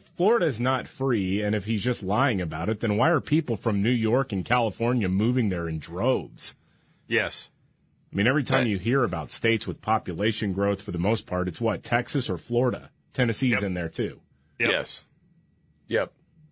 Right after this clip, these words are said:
Speaker 3: What a hack. That's just hacky. All the way around. Uh-oh. U F O update. David Van Camp.
Speaker 1: Yeah.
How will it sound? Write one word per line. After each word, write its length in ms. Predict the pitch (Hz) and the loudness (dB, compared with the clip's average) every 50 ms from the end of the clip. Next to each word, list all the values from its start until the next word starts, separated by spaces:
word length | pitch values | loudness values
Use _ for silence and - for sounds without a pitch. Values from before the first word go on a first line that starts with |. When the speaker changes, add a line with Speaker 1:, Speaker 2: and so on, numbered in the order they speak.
| _ _ _ _ _ _ _ _ _ _ _ _ _ - | _ _ _ _ _ _ _ _ _ _ _ _ _ -8
Speaker 3:
What 220 | 208 220 277 277 | -2 0 0 2
a 60 | 185 | 2
hack. 480 | - - 123 110 107 90 - - - - _ _ _ | 0 2 0 2 0 0 -2 -4 -8 -16 _ _ _
That's 160 | - 285 - | -2 0 0
just 200 | - 254 220 - | 2 0 0 0
hacky. 500 | - - 165 160 143 143 - - - - _ _ _ _ _ _ _ _ _ _ _ _ _ _ _ _ _ _ _ _ - | 0 -2 0 0 -2 -4 -6 -14 -18 -18 _ _ _ _ _ _ _ _ _ _ _ _ _ _ _ _ _ _ _ _ 0
All 160 | - 156 160 | 2 2 2
the 60 | 151 | 4
way 160 | 139 127 117 | 2 2 2
around. 340 | 101 92 87 80 71 62 - - _ _ _ _ _ _ _ - | 4 4 2 2 0 -2 -6 -16 _ _ _ _ _ _ _ 0
Uh-oh. 440 | - 180 214 220 185 170 156 151 - - _ - | 0 2 2 4 2 2 2 0 -2 -6 _ 0
U 160 | 143 180 196 | 2 2 2
F 120 | 165 - - | 2 2 2
O 240 | 180 170 165 151 | 2 4 4 2
update. 300 | 139 - - 131 135 117 | 0 0 0 -2 -2 0
David 240 | - 147 160 156 147 127 | 0 0 0 0 0 0
Van 200 | 147 143 139 135 | 0 0 0 0
Camp. 280 | 139 131 113 113 - _ _ _ _ _ _ - | 0 0 0 0 -2 _ _ _ _ _ _ 0
Speaker 1:
Yeah. 400 | - 135 - 214 220 - - - | 2 2 2 2 0 0 -2 -6